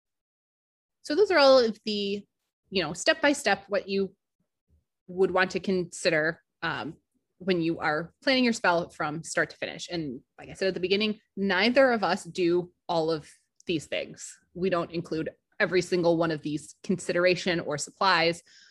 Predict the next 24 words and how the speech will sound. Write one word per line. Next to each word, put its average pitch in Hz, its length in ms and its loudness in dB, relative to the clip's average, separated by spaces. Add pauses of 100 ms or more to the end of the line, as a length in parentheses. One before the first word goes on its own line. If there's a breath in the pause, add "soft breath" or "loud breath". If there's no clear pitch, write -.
(100)
So 175 520 2
we 202 160 -4
are 185 80 -4
gonna 185 140 0
tell 180 180 -4
you 170 380 -2
a 165 60 -6
little 160 180 -6
bit 156 280 -8 (140)
about 156 480 -4 (720)
our 202 160 4
process, 165 840 -2 (500)
um, 147 360 -6 (300)
how 151 180 -6
that, 110 180 -8 (560)
you 143 160 -12
know, 76 160 -14
how 208 160 2
we 233 200 6
differ 247 560 4
and 180 460 0 (260)
how 185 220 0
it 165 100 0
differs, 165 600 -2